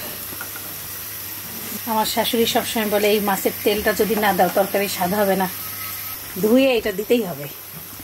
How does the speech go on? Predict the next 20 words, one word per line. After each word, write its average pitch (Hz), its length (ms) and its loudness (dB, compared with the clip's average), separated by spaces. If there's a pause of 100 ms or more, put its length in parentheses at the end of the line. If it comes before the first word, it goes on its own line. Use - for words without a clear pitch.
(500)
ও, - 160 2 (140)
হেব্বি 196 340 4
হইলো 226 260 6
তো 277 120 4 (1080)
দেখতে। 214 320 -2
কি 220 140 -2 (2000)
ঝোলটা 226 320 2
taste 240 280 0
করে 294 340 2 (800)
আমার 214 260 -2
মন 220 160 0
শান্তি 226 340 4
হয়ে 220 180 6
গেছে। 196 260 0 (400)
ছোট 220 160 2
ইলিশের 220 440 2
ঘ্রাণ 208 200 2
মাশাআল্লাহ 208 500 2
খুবই 226 220 0
সুন্দর। 214 360 4